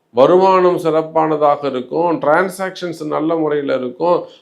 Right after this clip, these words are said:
கொடுக்கல் வாங்கல்ல சமாளிக்கக்கூடிய சூழ்நிலைகள் ஏற்படும். அடைக்க முடியாத கடன் பிரச்சனைகளை கூட அடைப்பதற்கு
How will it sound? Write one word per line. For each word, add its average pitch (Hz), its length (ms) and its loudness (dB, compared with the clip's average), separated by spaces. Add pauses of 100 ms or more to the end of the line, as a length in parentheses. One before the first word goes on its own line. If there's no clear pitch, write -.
(120)
கொடுக்கல் 190 540 2
வாங்கல்ல 175 600 2
சமாளிக்கக்கூடிய 175 880 -2
சூழ்நிலைகள் 160 800 -4
ஏற்படும். 131 840 0 (680)
அடைக்க 160 500 0
முடியாத 175 580 2
கடன் 160 560 -2
பிரச்சனைகளை 160 600 0
கூட 156 260 0
அடைப்பதற்கு 170 1080 -2